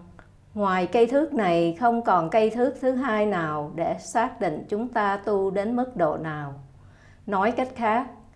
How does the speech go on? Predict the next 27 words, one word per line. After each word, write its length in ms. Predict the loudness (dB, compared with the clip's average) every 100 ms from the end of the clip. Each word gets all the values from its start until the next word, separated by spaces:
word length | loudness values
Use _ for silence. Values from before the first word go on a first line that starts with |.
| _ -20 -20 -2
chúng 220 | 0 2
ta 240 | 4 6 6
tu 340 | 6 8 8
bất 240 | 6 4 4
cứ 280 | 4 6 4
tông 240 | 2 2
phái 240 | 2 2 2
nào 540 | 2 0 0 -2 -6 -4
hay 220 | 0 2
pháp 280 | 4 2 2
môn 300 | 4 4 4
nào, 380 | 0 -2 -4 -8 -18 -20 -20 -20 -6
nhưng 380 | 2 4 6 4
nếu 240 | 4 4 4
không 280 | 4 4
thay 260 | 4 4 6
đổi 280 | 6 6 4
mình 360 | 0 -2 -4 -10 -20 -20 -20
hay 400 | -4 4 6 6
không 220 | 4 2 4
loại 280 | 4 4
trừ 280 | 0 0 0 2
kiến 240 | 0 2
hoặc 220 | 0 0 -2
và 160 | -2 0
tư 280 | 2 2 2
hoặc, 260 | -2 -6